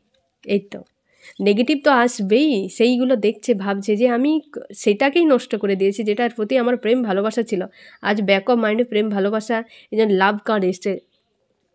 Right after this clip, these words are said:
লাভার্সের কার্ড এসছে, প্রেম ভালোবাসা back of mind-এ তোমার প্রতি তার ফ্লো হচ্ছে ফ্রেন্ড, তোমার প্রতি তার ফ্লো হচ্ছে, এটা হচ্ছে বেরিয়ে আসছে। ফোর ফোর পোর্টাল কিন্তু জবরদস্ত কাজ করছে তোমার প্রিয় মানুষটির উপরে, তোমার উপরে, সবার উপরে। তোমরা কম বেশি অনেকে অসুস্থ হয়ে যেতে পারো, অনেকে, উম, হয়তো বমি,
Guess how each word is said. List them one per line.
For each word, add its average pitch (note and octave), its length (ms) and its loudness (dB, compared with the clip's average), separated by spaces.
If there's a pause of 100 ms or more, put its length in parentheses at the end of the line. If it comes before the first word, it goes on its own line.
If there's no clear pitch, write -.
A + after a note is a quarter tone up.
(140)
লাভার্সের B3 500 6
কার্ড F#3+ 240 0
এসছে, G3+ 340 -2 (320)
প্রেম B3 220 8
ভালোবাসা A#3+ 380 4
back F#3+ 320 0
of A#3 80 2
mind-এ A3 180 0
তোমার G#3 240 -2
প্রতি A3+ 220 -2
তার A#3 160 -4
ফ্লো A3 260 -2
হচ্ছে F#3 320 -4
ফ্রেন্ড, G#3 260 -10 (520)
তোমার A#3 200 2
প্রতি C4 300 2
তার C4 140 0
ফ্লো B3 320 4
হচ্ছে, F#3 420 -4 (180)
এটা A#3 280 4
হচ্ছে B3+ 200 2
বেরিয়ে G#3+ 420 2
আসছে। F#3 260 -2
ফোর A#3 240 -2
ফোর C4 160 4
পোর্টাল A#3 320 0
কিন্তু C4 280 -2
জবরদস্ত G#3 680 0
কাজ G#3 260 -4
করছে G#3+ 220 -4
তোমার G#3 180 -4
প্রিয় G3 200 -2
মানুষটির G3 360 -2
উপরে, F#3+ 240 -4 (340)
তোমার C#4 260 8
উপরে, A#3 220 2
সবার C4+ 460 4
উপরে। F#3 320 0 (320)
তোমরা C4+ 220 6
কম C4 240 4
বেশি C#4+ 200 2
অনেকে C#4+ 260 4
অসুস্থ C4 380 4
হয়ে G#3+ 220 6
যেতে F#3+ 180 0
পারো, F#3+ 220 2
অনেকে, C#4 320 4
উম, G#3 320 -4
হয়তো A3+ 240 2
বমি, C4+ 540 4